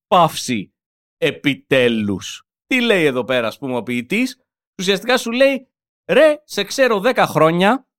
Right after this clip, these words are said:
κάθε μέρα συζητάμε πόσο χάλια είναι τα μαλλιά σου, αλλά έκανες επιτέλους ένα ωραίο κούρεμα". Κατάλαβες, τόσα χρόνια δεν σου λέμε ότι τα μαλλιά σου είναι χάλια, τώρα θα σου πούμε ότι ωραίο κούρεμα έκανες, επιτέλους.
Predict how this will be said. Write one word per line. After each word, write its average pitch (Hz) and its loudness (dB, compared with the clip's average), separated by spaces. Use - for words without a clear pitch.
κάθε 262 0
μέρα 196 2
συζητάμε 165 0
πόσο 165 -6
χάλια 156 0
είναι 139 -2
τα 135 0
μαλλιά 110 -2
σου, 165 -2
αλλά 156 2
έκανες 262 0
επιτέλους 226 -6
ένα 233 -6
ωραίο 208 -4
κούρεμα". 101 -8
Κατάλαβες, 180 0
τόσα 220 2
χρόνια 220 -2
δεν 240 0
σου 247 -4
λέμε 190 0
ότι 117 -6
τα 127 0
μαλλιά 117 -2
σου 107 -10
είναι 98 -8
χάλια, 107 -2
τώρα 302 4
θα 147 -4
σου 127 -12
πούμε 120 -4
ότι 127 -2
ωραίο 135 2
κούρεμα 110 -4
έκανες, 117 -2
επιτέλους. 180 -2